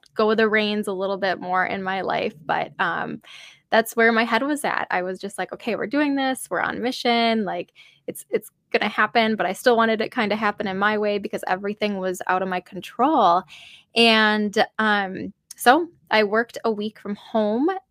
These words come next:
and then I spent, then I went in on a Sunday and was supposed to spend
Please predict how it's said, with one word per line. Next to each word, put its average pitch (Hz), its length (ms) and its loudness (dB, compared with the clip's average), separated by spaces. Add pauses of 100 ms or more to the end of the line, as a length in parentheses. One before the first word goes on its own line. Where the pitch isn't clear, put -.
and 190 560 -2
then 202 160 -4
I 220 140 -2
spent, - 640 -4 (180)
then 208 140 2
I 202 100 4
went 208 220 -2
in 208 180 0
on 208 140 -2
a 208 80 -6
Sunday 226 480 -2
and 202 120 -4
was - 220 -12 (180)
supposed - 320 -6
to 208 60 -4
spend 180 480 -2